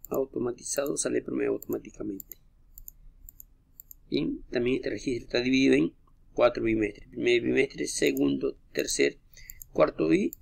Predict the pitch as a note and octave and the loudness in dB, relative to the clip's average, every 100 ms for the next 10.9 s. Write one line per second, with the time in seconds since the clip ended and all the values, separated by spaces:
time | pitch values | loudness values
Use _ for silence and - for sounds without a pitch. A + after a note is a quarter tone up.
0 | - - D3+ A#2+ - C#3 B2+ A#2+ A#2+ B2+ | -14 0 0 2 0 2 2 2 2 0
1 | - _ _ _ _ - - - - - | -2 _ _ _ _ -20 -20 -20 -14 -4
2 | A#2+ C3 A#2+ A#2 A#2 C3 C3+ - - B2 | 0 2 2 0 2 2 0 -4 0 0
3 | - B2+ A#2+ - - C#3+ - - - - | 2 2 0 -2 2 2 0 -8 -16 -6
4 | A2+ - A2 - - - - - - - | -4 -2 -4 -6 -8 -12 -20 -20 -20 -20
5 | - - - - - F3 E3+ D#3+ - C3+ | -20 -16 -16 -14 2 8 8 8 2 0
6 | B2+ - - D3+ D#3 D3+ - - C3 B2+ | 0 -2 2 4 4 2 -2 0 0 0
7 | - - - - - C#3+ D3+ C#3+ B2+ - | -2 -2 -2 -4 0 2 4 4 2 0
8 | A#2+ A#2 B2 - B2+ B2 A#2 - E3 E3 | -2 0 0 2 2 4 2 4 4 4
9 | - - F3 F3 - D3+ C#3 C3 A2+ - | 0 0 4 6 6 4 8 8 8 4
10 | - - - A#2+ C3 F3+ - D#3 B3+ | -18 -18 -4 2 6 6 6 4 2